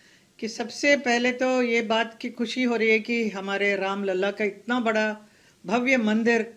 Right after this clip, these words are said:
बन रहा है, जिसमें प्राण प्रतिष्ठा अभी दो दिन में होने वाला है।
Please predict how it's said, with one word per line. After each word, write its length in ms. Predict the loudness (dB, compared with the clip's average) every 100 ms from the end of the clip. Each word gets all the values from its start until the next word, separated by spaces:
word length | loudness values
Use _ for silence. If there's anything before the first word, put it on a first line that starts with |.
| _ _ _ _ _ -6
बन 180 | 0 0
रहा 340 | 2 0 2
है, 460 | 2 2 0 -2 -18 _
जिसमें 360 | -10 -10 -6 -8
प्राण 300 | -2 -2 0
प्रतिष्ठा 540 | -4 -4 -4 -2 -2
अभी 440 | 0 0 -2 -2 -6 _ _ _ _ _ _ _ _
दो 220 | -2 0 2
दिन 180 | 2
में 100 | 0
होने 280 | 0 2 2
वाला 280 | 2 2 0
है। 340 | 0 -4 -6